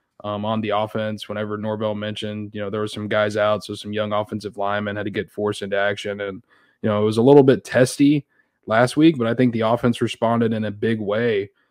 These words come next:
on Monday and Tuesday, where they haven't had near as many issues on the offensive line where,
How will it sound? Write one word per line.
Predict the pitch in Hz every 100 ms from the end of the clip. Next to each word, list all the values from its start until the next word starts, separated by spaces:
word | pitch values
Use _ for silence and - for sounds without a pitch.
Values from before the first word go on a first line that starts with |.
| _ _
on | - 104
Monday | 107 110 110
and | 104
Tuesday, | 104 110 107 110 107
where | 104 101
they | 101
haven't | 107 110 107
had | 107 104
near | 110 107 110
as | 107
many | 110 107 104 104 - _ _ _ _ -
issues | 117 120 113 110
on | 110
the |
offensive | 110 107 110 107 104
line | 110 107 107 107
where, | 104 101